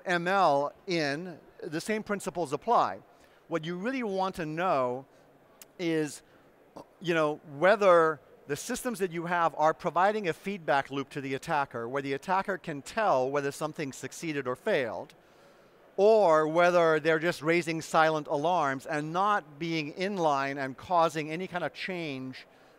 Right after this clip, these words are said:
in action. So,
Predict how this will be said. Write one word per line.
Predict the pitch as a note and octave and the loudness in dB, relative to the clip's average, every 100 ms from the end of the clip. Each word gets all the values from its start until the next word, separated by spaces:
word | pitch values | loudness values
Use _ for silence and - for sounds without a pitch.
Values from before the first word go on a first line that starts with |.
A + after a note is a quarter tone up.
| _ | _
in | E3 D#3 | -6 -4
action. | E3+ D#3 - - B2 G2 - _ _ _ _ _ _ _ _ _ _ _ | 0 0 -2 -8 -14 -16 -20 _ _ _ _ _ _ _ _ _ _ _
So, | - C4 A3+ C#3 | -6 2 2 2